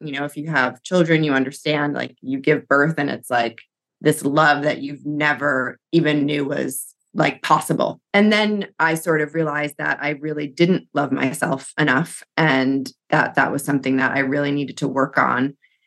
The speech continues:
because I didn't think I deserved it. And that, I think, is a lifelong struggle and, uh, work that I'll probably be doing forever.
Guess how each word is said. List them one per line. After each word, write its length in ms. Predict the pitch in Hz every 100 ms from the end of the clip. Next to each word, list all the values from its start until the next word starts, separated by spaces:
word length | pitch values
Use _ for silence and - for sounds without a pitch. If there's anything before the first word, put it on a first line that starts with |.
| _ -
because 180 | 160 151
I 80 |
didn't 260 | 147 143 -
think 180 | 147 156
I 80 | 147
deserved 420 | 143 143 165 165
it. 160 | - - _ _ _ _ -
And 460 | 147 147 147 147 - -
that, 360 | 143 151 156 147
I 100 | 156
think, 200 | 139 135
is 80 |
a 80 | 135
lifelong 960 | 135 131 135 - 135 135 139 139 135 160 _ _ _ _ _ _ _ _ _ -
struggle 500 | - 151 147 185 214
and, 300 | 151 - - _
uh, 340 | 135 131 127 - _ _ _ _ _ _ _
work 380 | 139 143 147 139
that 120 | 139
I'll 120 | 131 127
probably 260 | 139 143
be 100 | 113
doing 240 | 123 123 127
forever. 480 | 123 113 - -